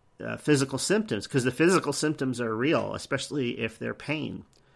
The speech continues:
Or the problem of not having enough money to write a check and pay, uh, a mortgage or a rent or a car payment or whatever it is, that's real. I mean, that's not fake, and there's real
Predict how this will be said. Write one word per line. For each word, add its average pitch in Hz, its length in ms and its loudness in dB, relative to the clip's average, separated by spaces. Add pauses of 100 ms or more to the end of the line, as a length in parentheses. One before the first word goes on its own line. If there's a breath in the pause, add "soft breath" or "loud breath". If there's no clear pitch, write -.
(480 soft breath)
Or 135 360 6
the 120 60 -4
problem 156 560 4
of 127 140 -2
not 135 180 2
having 135 240 0
enough 135 220 -2
money 143 240 2
to 123 100 -2
write 127 240 0
a 113 60 0
check 147 300 0
and 120 140 -2
pay, 135 340 0
uh, 113 520 -2
a 110 100 0
mortgage 123 440 2
or 120 120 0
a 117 60 0
rent 131 240 4
or 117 80 0
a 104 60 -8
car 139 240 4
payment 113 340 -2
or 101 80 -2
whatever 120 460 2
it 120 40 2
is, 131 140 2
that's 156 220 2
real. 120 420 2
I 104 80 -2
mean, 110 160 -2
that's 123 260 -2
not 120 220 0
fake, 151 380 2
and 110 120 -2
there's 117 220 -4
real 143 420 4